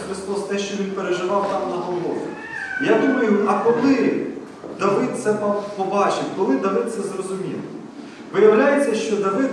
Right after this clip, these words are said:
у власному житті переживав щось подібне.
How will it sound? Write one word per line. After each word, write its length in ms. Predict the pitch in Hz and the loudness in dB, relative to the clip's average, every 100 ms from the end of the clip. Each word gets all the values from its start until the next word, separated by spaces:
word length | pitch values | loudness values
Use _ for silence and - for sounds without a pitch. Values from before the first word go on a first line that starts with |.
| - 269 | -4 -4
у 80 | 180 | -2
власному 440 | 240 240 208 202 170 156 | 0 0 -2 -4 -6 -6
житті 580 | 175 170 - 262 277 277 - - - - - - - - - - - - - - - - | -6 -6 -2 0 2 0 -6 -10 -16 -18 -20 -20 -18 -18 -18 -20 -20 -20 -20 -18 -18 -6
переживав 640 | 208 214 196 190 208 240 214 | 2 4 4 4 2 2 0
щось 300 | - 214 208 | 0 -2 -2
подібне. 640 | 170 202 - - - | -2 -2 -2 -4 -4